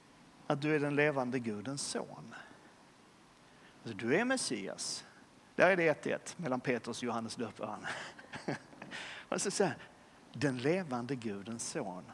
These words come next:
Och här är grejen. Att det här tanken eller sanningen att Messias är Guds son, den finns i Gamla testamentet.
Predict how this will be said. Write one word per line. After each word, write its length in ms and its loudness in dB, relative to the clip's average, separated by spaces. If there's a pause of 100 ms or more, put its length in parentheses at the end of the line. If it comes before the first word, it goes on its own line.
(460)
Och 100 6
här 220 8
är 80 4
grejen. 580 2 (680)
Att 160 2
det 80 12
här 340 8 (360)
tanken 800 4
eller 200 6
sanningen 840 4
att 200 6
Messias 880 4
är 280 8
Guds 340 -2
son, 540 4 (800)
den 180 12
finns 480 8
i 60 2
Gamla 340 12
testamentet. 1080 2